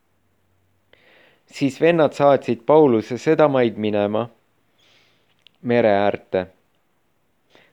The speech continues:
Aga Siilas ja Timotees jäid sinna. Ja Pauluse saatjad viisid ta Ateenani.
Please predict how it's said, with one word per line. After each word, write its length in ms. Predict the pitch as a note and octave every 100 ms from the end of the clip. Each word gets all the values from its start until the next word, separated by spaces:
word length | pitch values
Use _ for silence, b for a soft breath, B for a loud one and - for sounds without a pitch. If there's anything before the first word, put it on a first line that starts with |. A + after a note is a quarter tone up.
| b
Aga 300 | A#2+ A2+ A#2
Siilas 560 | A2+ F3+ F#3 C#3 G#2+ A#2+
ja 80 |
Timotees 840 | G#2 E3 E3+ B2 - G#2 G2 - - _ -
jäid 300 | B2+ C#3 C#3+
sinna. 520 | - A2 F#2+ F#2 F2+ F#2+ _ _ _ _ _ _ _ _ _ _ b b b b b
Ja 180 | A#2+ A2
Pauluse 600 | C3 E3 D#3+ A#2+ G#2 B2
saatjad 680 | - E3+ D#3 A2+ - G#2 -
viisid 420 | D3+ C#3+ A2 -
ta 120 | A2
Ateenani. 840 | G#2 - C3+ B2+ G2+ F#2 F#2 F#2